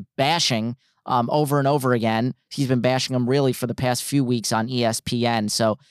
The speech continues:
this is gonna be really, really interesting. This could be really, really great. And I am rooting for Jeff Saturday because he is a very likable guy, uh, Colts Ring of Honor. Like, they love him there in Indianapolis. So I kind of get where Irsay is coming from.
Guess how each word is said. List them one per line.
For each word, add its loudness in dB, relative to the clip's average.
this 0
is 0
gonna 0
be 2
really, 2
really 2
interesting. -2
This 0
could 0
be 2
really, 2
really 2
great. -2
And 0
I 2
am 0
rooting 2
for -4
Jeff 0
Saturday 0
because -2
he 0
is 2
a 2
very 2
likable 0
guy, 2
uh, 0
Colts -2
Ring -2
of -2
Honor. 0
Like, -2
they 0
love 0
him -2
there 0
in -2
Indianapolis. -2
So 0
I 2
kind 0
of -2
get -2
where 0
Irsay 2
is 0
coming 2
from. 0